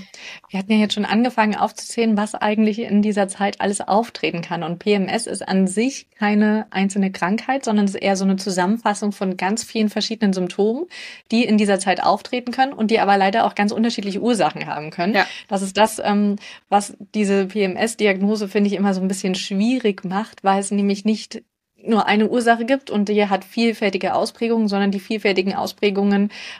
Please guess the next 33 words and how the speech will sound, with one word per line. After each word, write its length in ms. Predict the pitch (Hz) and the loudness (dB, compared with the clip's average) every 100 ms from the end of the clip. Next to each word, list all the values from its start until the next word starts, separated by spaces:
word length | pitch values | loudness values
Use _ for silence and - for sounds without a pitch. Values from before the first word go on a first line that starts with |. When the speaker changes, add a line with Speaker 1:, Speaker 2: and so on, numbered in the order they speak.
| - | 0
Speaker 1:
ähm, 420 | 196 196 190 190 | 2 4 2 0
von 200 | - 196 | -2 -2
vielfältigen 500 | 190 254 226 190 185 | 0 0 2 0 -2
Ursachen 540 | 240 220 185 185 240 254 - | 0 2 2 2 -2 -2 -2
sind 180 | 208 | 0
einfach 180 | 196 202 | 2 2
nur 160 | 202 196 | 2 0
zufälligerweise 720 | 277 254 214 202 180 190 196 | -2 0 0 2 2 0 0
alle 120 | 190 | 0
in 100 | 180 | 0
derselben 380 | 180 165 175 170 | -2 0 -2 -4
Zeit 260 | - 190 165 | -6 -4 -4
vom 160 | 175 | -6
Zyklus 480 | 180 220 196 170 170 - - - | -4 -4 -2 -2 -4 -8 -20 -8
und 200 | 190 185 | -4 0
werden 220 | 180 190 | 2 2
deswegen 300 | 180 180 175 | 0 -2 -6
in 120 | 170 | -6
einen 160 | 175 170 | -8 -6
Topf 200 | 196 - | -8 -8
geworfen. 560 | 165 175 190 233 202 | -4 -2 0 2 0
Das 220 | 196 175 | 0 -6
macht's, 420 | - 190 - - - | -8 -10 -10 -12 -6
äh, 160 | 180 | -4
mir 320 | 180 190 208 | -4 0 0
immer 140 | 190 190 | 0 0
ein 80 | 185 | -2
bisschen 240 | 190 180 | -4 -6
schwer, 320 | - - 180 | -4 0 0
den 120 | 175 | 0
Frauen 280 | 185 - 180 | -6 -4 -4
zu 120 | 190 | -4
erklären, 520 | 180 180 - 175 190 | -4 -4 -4 -2 -2